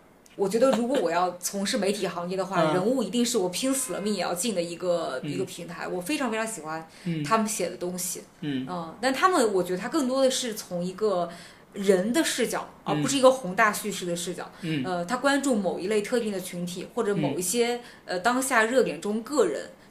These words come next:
Speaker 2: 嗯。
Speaker 1: 特别他会关注这个个人，他非常多的不同面，而这一点我觉得每次非常打动我。
Speaker 2: 嗯。
Speaker 1: 所以人物的这个，这个，这个报道，或者说他们写的稿子，
Speaker 2: 嗯。
Speaker 1: 我觉得写得非常好，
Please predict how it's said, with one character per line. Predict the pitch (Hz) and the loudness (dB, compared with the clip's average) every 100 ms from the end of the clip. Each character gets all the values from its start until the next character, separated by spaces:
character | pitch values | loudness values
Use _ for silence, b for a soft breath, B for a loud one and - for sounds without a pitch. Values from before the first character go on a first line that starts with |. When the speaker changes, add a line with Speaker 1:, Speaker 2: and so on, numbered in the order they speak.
| - | 0
Speaker 2:
嗯。 | |
Speaker 1:
特 | 156 | 4
别 | 214 | 4
他 | 214 | 4
会 | 226 | 2
关 | 214 220 | 2 0
注 | 226 | -2
这 | 220 | 0
个 | 214 180 | -2 -2
个 | - 262 190 | -4 2 2
人， | 147 135 - | 0 -6 -10
他 | 185 | -10
非 | 190 220 | -6 -4
常 | 190 180 | -4 -6
多 | 180 202 | -4 -2
的 | 185 | -2
不 | 190 | -6
同 | 175 | -10
面， | 160 180 170 | -10 -8 -10
而 | - 175 | -6 -6
这 | 180 262 | -2 0
一 | |
点 | 190 156 | 0 0
我 | 135 | 0
觉 | 180 | 0
得 | 202 | -2
每 | 165 | -2
次 | 202 | -4
非 | 220 | -2
常 | 214 | -2
打 | 208 | -2
动 | - 180 175 | -4 -6 -6
我。 | - | -10
Speaker 2:
嗯。 | - B B B | -14 B B B
Speaker 1:
所 | - | -2
以 | 254 | -2
人 | 185 180 | 2 2
物 | 214 285 233 | 2 0 0
的 | 175 147 117 107 85 76 - - - - - | 0 -2 -4 -6 -8 -12 -16 -20 -20 -20 -16
这 | - 185 | -6 -6
个， | 160 135 131 - - _ _ _ _ - | -6 -8 -10 -14 -20 _ _ _ _ -12
这 | 185 | -10
个， | 165 | -10
这 | 165 | -8
个 | 175 | -8
报 | 175 196 | -4 -4
道， | - - | -6 -10
或 | - 208 | -4 -2
者 | |
说 | 175 185 | 0 0
他 | 156 160 | 2 2
们 | 277 | 2
写 | 269 | 2
的 | 170 | -2
稿 | 165 135 | -4 -6
子， | 175 | -6
Speaker 2:
嗯。 | |
Speaker 1:
我 | 175 | -6
觉 | 165 | -6
得 | 175 | -8
写 | 175 170 | -6 -8
得 | |
非 | 175 175 | -10 -12
常 | 165 | -14
好， | - | -16